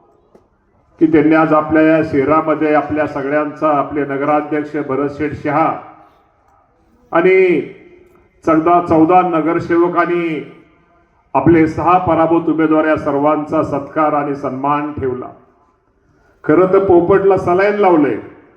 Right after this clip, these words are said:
बंडू, तर त्या पोपटला सलाईन लावल्यानंतर सुद्धा दवाखान्यामधनं मकरे सर त्यांनी ते सगळं मॅनेज केलं, शिंदे साहेब. त्यामुळं त्याचं खरंच पोपटचं आणि त्याच्या सगळ्या टीमचं,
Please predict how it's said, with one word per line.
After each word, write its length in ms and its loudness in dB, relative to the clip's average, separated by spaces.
बंडू, 240 2
तर 160 0
त्या 100 2
पोपटला 540 0
सलाईन 400 -4
लावल्यानंतर 720 -2
सुद्धा 240 -2
दवाखान्यामधनं 1120 -4
मकरे 320 -6
सर 180 -2
त्यांनी 240 -6
ते 160 -8
सगळं 240 -6
मॅनेज 460 -6
केलं, 260 -8
शिंदे 280 2
साहेब. 180 2
त्यामुळं 460 2
त्याचं 260 2
खरंच 320 2
पोपटचं 480 2
आणि 140 0
त्याच्या 260 0
सगळ्या 280 -4
टीमचं, 720 -2